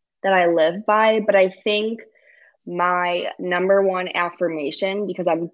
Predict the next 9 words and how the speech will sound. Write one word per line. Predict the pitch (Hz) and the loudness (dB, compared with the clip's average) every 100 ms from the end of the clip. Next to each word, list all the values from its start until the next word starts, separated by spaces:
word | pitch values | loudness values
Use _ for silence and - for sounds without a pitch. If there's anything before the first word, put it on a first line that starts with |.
| - | 4
big | 180 175 | 6 6
on | 165 156 | 2 0
affirmations, | - 170 - 156 160 143 - - - 180 - | -4 -4 -4 -6 -6 -8 -10 -12 -12 -20 -2
is, | 175 175 170 - | 0 0 -4 -4
"I | 175 | -4
trust | - 185 - | -2 -6 -4
myself, | 185 170 170 - 202 202 208 - _ _ _ _ - | -4 -4 -2 2 6 6 4 -2 _ _ _ _ -4
my | 180 | -2
intentions, | 170 180 - 180 180 180 170 170 170 180 - | -2 -4 -4 -4 -4 -6 -6 -8 -10 -12 -18